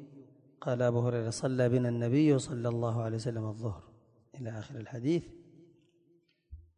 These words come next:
ظاهره أن أبا هريرة حضر القصة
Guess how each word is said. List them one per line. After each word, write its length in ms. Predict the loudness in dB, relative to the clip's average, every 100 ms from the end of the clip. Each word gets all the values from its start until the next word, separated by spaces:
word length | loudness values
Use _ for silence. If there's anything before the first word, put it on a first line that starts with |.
| _
ظاهره 800 | 2 6 8 8 8 8 6 6
أن 200 | 6 6 4 2 -4 -16 -6
أبا 240 | 2 4
هريرة 440 | 4 4 4 2 0
حضر 320 | 2 4 2
القصة 560 | 0 -4 -6 -10 -12